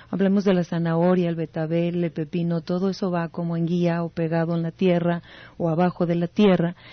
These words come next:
y si hablamos de manzanas, peras, plátanos, son altos, en árboles altos. Entonces, hay muchos colores, o sea, si hablamos de pimientos, hay amarillos, naranjas, rojos,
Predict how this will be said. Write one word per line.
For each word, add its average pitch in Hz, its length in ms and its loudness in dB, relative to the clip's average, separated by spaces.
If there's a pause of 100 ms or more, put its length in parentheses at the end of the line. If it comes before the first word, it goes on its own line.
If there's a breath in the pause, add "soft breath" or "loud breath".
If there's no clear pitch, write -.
(240 loud breath)
y 208 120 0
si 190 100 0
hablamos 180 400 4
de 196 80 4
manzanas, 175 760 4
peras, 165 500 2
plátanos, 170 560 0
son 165 240 -4
altos, 170 460 -6
en 165 100 -6
árboles 165 420 -6
altos. 180 400 -4 (460 loud breath)
Entonces, 202 560 4 (1120 loud breath)
hay 214 160 6
muchos 240 320 6
colores, 202 600 4
o 170 40 0
sea, 180 180 2
si 180 100 2
hablamos 175 340 4
de 185 100 2
pimientos, 180 680 2
hay 165 140 -4
amarillos, 165 640 -2
naranjas, 165 760 -4
rojos, 175 580 -2